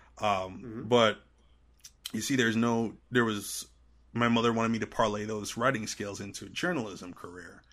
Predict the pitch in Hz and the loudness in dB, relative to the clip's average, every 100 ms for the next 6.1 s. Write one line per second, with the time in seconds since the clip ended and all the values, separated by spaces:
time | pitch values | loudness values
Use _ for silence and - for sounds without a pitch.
0 | _ - - - _ _ - 113 104 101 | _ -20 -20 -20 _ _ -6 0 0 0
1 | - 123 123 113 113 - 113 98 98 104 | -2 4 4 6 2 2 -2 -2 -4 -4
2 | - 104 101 110 101 98 101 101 107 123 | -6 -8 -8 -8 -10 -8 -8 -4 -2 -2
3 | 107 95 - 95 - 117 98 95 92 98 | -2 -8 -10 -8 -6 -6 -6 -10 -8 -6
4 | 101 101 - 104 98 98 98 104 101 98 | -6 -8 -10 -12 -12 -12 -10 -8 -8 -10
5 | 101 92 113 104 101 95 - 95 - - | -12 -6 -6 -6 -8 -14 -16 -16 -16 -16